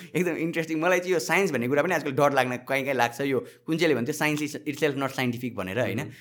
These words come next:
Speaker 1: कहिलेकाहीँ डर लाग्न थाल्यो। एउटा वैज्ञानिक वन व्यवस्थापन भनेर आएको थियो, साइन्टिफिक फरेस्ट म्यानेजमेन्ट प्लान भनेर। यो चाहिँ के रहेछ भने बुढो बुढो रुखले चाहिँ खासै केही पनि गर्दैन, यसलाई चाहिँ काटिहाले हुन्छ, यसले चाहिँ बढी इकोलोजिकल सर्भिसेस दिँदैन भन्ने पारामा एउटा सुरु भएछ। नेपालमा आठ दस वर्ष सुरु भएछ।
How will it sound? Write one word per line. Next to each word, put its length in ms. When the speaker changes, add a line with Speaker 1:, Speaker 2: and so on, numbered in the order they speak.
Speaker 1:
कहिलेकाहीँ 320
डर 180
लाग्न 200
थाल्यो। 200
एउटा 140
वैज्ञानिक 520
वन 140
व्यवस्थापन 560
भनेर 160
आएको 140
थियो, 60
साइन्टिफिक 440
फरेस्ट 300
म्यानेजमेन्ट 440
प्लान 260
भनेर। 240
यो 100
चाहिँ 120
के 140
रहेछ 180
भने 100
बुढो 280
बुढो 160
रुखले 300
चाहिँ 100
खासै 260
केही 140
पनि 160
गर्दैन, 320
यसलाई 420
चाहिँ 140
काटिहाले 460
हुन्छ, 180
यसले 240
चाहिँ 160
बढी 200
इकोलोजिकल 460
सर्भिसेस 400
दिँदैन 340
भन्ने 220
पारामा 340
एउटा 180
सुरु 200
भएछ। 180
नेपालमा 360
आठ 120
दस 160
वर्ष 200
सुरु 180
भएछ। 200